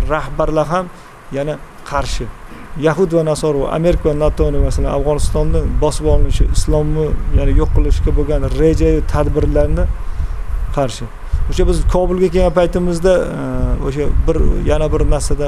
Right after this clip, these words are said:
sal oldin bir voqea bo'lgan ekan, bir katta voqea, ya'ni o'sha nimalarda ko'rdik. Ko'p odamlarga ta'sirlangan. Ya'ni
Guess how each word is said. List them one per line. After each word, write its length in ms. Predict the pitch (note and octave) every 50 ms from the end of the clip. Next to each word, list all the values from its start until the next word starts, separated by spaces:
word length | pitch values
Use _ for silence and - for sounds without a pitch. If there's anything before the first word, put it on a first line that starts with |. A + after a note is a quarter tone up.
| C3+
sal 220 | - - E3 D#3 E3
oldin 300 | D#3+ D#3 D3+ D3+ D3+ D3+
bir 80 | - -
voqea 360 | D3+ D3+ D3 C#3+ - D#3 D3+ C#3
bo'lgan 220 | D3 C#3+ D3+ D3
ekan, 220 | D3+ D3+ F#3 F3+
bir 100 | E3+ D#3+ - -
katta 200 | D3+ - - A#3+
voqea, 380 | A#3 G#3 - - - - E3+ F3 E3 B2 B2
ya'ni 160 | C3 C3+ C3+
o'sha 160 | C3+ B2+ - C#3 B2+ - -
nimalarda 380 | C#3 C#3 C#3+ C3+ C3+ C3 C3+ B2+ - -
ko'rdik. 280 | C#3+ C3+ C3+ - - - - - - - - - -
Ko'p 120 | D3+ C#3+ -
odamlarga 420 | - D#3 C#3 C#3+ C#3 C#3+ C#3+ C#3 C#3
ta'sirlangan. 760 | - - D3+ C#3+ - D3+ C#3 - C#3+ C#3 C#3+ D3+ F#3 A3 - - - - - - - - - - - - - - - - - -
Ya'ni 180 | C#3+ D#3+ -